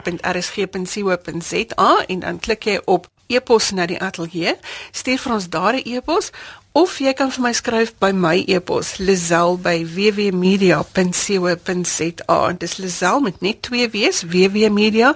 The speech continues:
punt C O punt Z A. En vertel vir ons hoe jy een van hierdie Bybels sal gebruik om 'n verskil te maak in iemand se lewe. Daar is twee Afrikaans, twee Xhosa en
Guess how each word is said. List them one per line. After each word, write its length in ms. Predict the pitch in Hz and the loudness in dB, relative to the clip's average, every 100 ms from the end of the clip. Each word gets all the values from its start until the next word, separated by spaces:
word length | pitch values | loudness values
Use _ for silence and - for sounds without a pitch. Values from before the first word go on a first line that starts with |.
| - - | 0 -4
punt 240 | 196 185 | -2 0
C 180 | - 208 | -2 0
O 280 | 185 175 170 | 4 4 4
punt 320 | - 185 175 | 2 2 2
Z 140 | - 160 160 - | 2 2 2 0
A. 220 | 147 - - - - - | 0 -2 -8 -6 -8 -2
En 140 | 233 | 0
vertel 420 | 240 254 - 339 | 0 0 2 2
vir 180 | 359 302 | 2 0
ons 280 | 185 175 - - - - | 2 0 -2 -12 -20 -14
hoe 340 | - 220 269 208 | -4 0 0 -2
jy 500 | 175 170 160 165 - _ | -2 0 0 -4 -12 _
een 200 | - 254 | -2 -2
van 140 | 262 262 | 0 -2
hierdie 220 | 180 202 | -2 -2
Bybels 340 | 180 170 180 | -2 -2 -4
sal 120 | - 190 | -4 -4
gebruik 520 | 196 156 139 139 - | -6 -2 -2 -4 -12
om 120 | - 202 | -6 -6
'n 60 | |
verskil 480 | - 196 - 214 196 | -4 -2 0 0 -2
te 100 | 196 | -2
maak 360 | 147 73 - - | -4 -4 -8 -12
in 220 | 202 185 | -8 -6
iemand 300 | 180 180 175 | -4 -4 -4
se 140 | - 180 | -6 -8
lewe. 440 | 165 160 139 - - - - - - | -4 -4 -4 -8 -14 -16 -16 -14 -2
Daar 160 | 175 | 0
is 160 | 190 - | 0 -4
twee 260 | 240 247 | 0 0
Afrikaans, 680 | 220 - 226 233 294 403 - | 0 -4 -10 -4 -4 -2 -6
twee 320 | - 190 180 - | -6 -6 -6 -4
Xhosa 420 | 247 262 277 285 | -2 0 -2 -4
en 280 | - 190 180 | -4 -6 -6